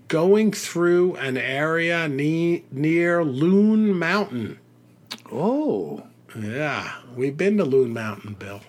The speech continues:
Speaker 2: Yeah, I remember taking a gondola ride up to the top of that place and looking down over the lake and whatnot. It's just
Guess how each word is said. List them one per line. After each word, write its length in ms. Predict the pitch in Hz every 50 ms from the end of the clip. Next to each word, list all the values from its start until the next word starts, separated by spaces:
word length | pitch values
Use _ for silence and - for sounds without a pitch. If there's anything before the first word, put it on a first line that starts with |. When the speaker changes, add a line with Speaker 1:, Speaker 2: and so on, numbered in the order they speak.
| - -
Speaker 2:
Yeah, 400 | 147 165 208 247 254 202 135 - - - 160
I 140 | 170 180 185
remember 500 | 190 180 185 202 196 196 214 214 202 196
taking 340 | - - 208 202 175 190 185
a 80 | 190 160
gondola 800 | 131 127 170 180 185 185 170 139 117 165 185 214 247 247 196 147
ride 440 | 135 135 131 131 127 127 127 127
up 180 | 135 131 131 -
to 80 | - 135
the 140 | 131 135
top 320 | 117 - 151 139 135 - -
of 80 | 131
that 180 | 131 123 110 -
place 320 | - 143 135 135 120 -
and 160 | 143 131 131 143
looking 300 | 165 - - 156 147 139
down 340 | 147 151 160 156 156 156
over 240 | 151 151 151 147 151
the 60 | 127 131
lake 380 | 131 131 135 151 165 151 151
and 120 | 156 151 156
whatnot. 340 | 151 156 151 147 156 151 139
It's 100 | 123 -
just 160 | 165 151 -